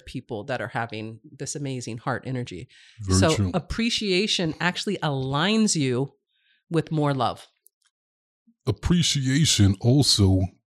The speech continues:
Speaker 2: there are so many amazing benefits health-wise. Well, there's been tons of research, and for example, it lowers blood pressure, lowers stress levels,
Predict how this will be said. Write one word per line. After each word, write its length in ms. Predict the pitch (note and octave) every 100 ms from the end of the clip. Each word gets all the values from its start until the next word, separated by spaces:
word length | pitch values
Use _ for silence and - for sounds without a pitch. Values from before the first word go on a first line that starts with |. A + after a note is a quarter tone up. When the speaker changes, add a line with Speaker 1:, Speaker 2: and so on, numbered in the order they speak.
| -
Speaker 2:
there 120 | G#2+
are 60 |
so 200 | F#2+ -
many 360 | C#3+ C#3 A#2+ G#2 -
amazing 500 | G2 G2 A#2 G2 G2+
benefits 560 | F2+ G#2+ G2 G2+ F2+
health-wise. 680 | - A2+ - D#2 - - - - _ _ _
Well, 140 | B2+
there's 380 | G#2 A2 F#2+ -
been 180 | - A2
tons 380 | - C#3 D#3 B2+
of 100 | A2+
research, 560 | A#2 G2 G2+ G2 F#2+ -
and 320 | - G#2 G2+ F#2+
for 140 | A2
example, 520 | G2 G#2+ A#2+ - F#2+
it 100 | A#2+
lowers 420 | G2+ G#2+ G#2+ G2 -
blood 340 | G#2 D3 E3
pressure, 380 | - - - - _ -
lowers 300 | G#2 A2 A#2
stress 360 | - C3+ -
levels, 360 | G2 E2+ D#2 -